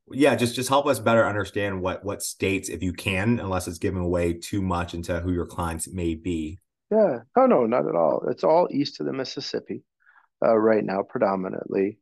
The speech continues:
Speaker 2: Um, the, you know, in Florida, it's them awarding, like, more licenses within the state. Um, Georgia, Alabama,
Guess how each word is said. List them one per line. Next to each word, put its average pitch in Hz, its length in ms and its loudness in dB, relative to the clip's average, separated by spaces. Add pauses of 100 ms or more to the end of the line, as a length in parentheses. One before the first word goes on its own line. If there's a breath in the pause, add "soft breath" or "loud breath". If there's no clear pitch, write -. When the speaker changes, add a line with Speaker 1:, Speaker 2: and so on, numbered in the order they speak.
(140)
Speaker 2:
Um, 107 480 6 (560)
the, 110 720 0
you 127 180 2
know, 113 120 2
in 127 400 -4 (200)
Florida, 117 580 4 (480 soft breath)
it's 117 400 -4
them 110 260 -2
awarding, 107 800 -2 (400)
like, 113 260 2
more 131 300 4
licenses 107 800 -6 (100)
within 104 380 0
the 101 120 0
state. - 460 -2 (580 soft breath)
Um, 107 520 2 (320)
Georgia, 117 960 2 (360)
Alabama, 110 1000 -2